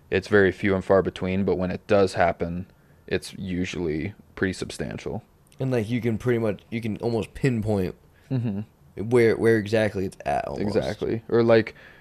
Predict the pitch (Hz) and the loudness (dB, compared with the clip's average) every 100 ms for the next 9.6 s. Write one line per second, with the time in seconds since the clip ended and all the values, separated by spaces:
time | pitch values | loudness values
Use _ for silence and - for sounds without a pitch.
0 | - 123 127 117 - - 135 131 127 120 | -4 2 4 4 0 -8 0 4 4 2
1 | 107 131 120 107 95 95 - - 123 120 | 4 6 6 6 2 0 -6 -2 2 4
2 | 87 69 107 113 110 104 - 107 92 95 | 2 0 -4 0 0 0 0 -2 0 0
3 | 101 101 104 101 - 110 110 107 151 147 | 0 2 2 0 -4 -2 0 2 4 4
4 | 135 120 120 113 107 113 - 104 101 - | 4 4 4 4 -2 -2 0 2 2 0
5 | 98 92 92 71 95 - 95 92 95 92 | -2 -2 -2 -2 -4 -4 -4 -2 0 0
6 | 87 90 - - - - 98 92 92 92 | -2 -4 -10 -20 -12 4 6 6 2 0
7 | 95 65 92 95 95 87 85 - 95 92 | 0 2 -2 -2 -2 -2 -4 2 4 4
8 | 90 92 92 101 92 92 - 80 67 92 | 2 0 -2 -2 -2 -4 -4 -8 -2 2
9 | 95 - 101 92 92 90 | 2 0 -4 -6 -6 -8